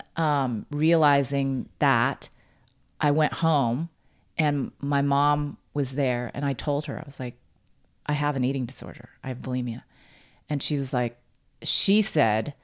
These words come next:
which was shocking to me at the time, she's like, "Okay,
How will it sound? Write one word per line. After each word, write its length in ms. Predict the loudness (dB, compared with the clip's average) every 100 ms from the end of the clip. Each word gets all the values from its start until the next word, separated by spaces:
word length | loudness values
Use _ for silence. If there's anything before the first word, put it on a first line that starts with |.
| _ _ _ _ _ _ _
which 240 | 0 0
was 180 | 2 4
shocking 540 | 4 6 4 4 0 -4
to 120 | -2
me 80 | -4
at 80 |
the 60 | -6
time, 380 | -6 -2 -2 -4
she's 180 | -6 -4
like, 160 | -4 -4
"Okay, 440 | -4 -4 -4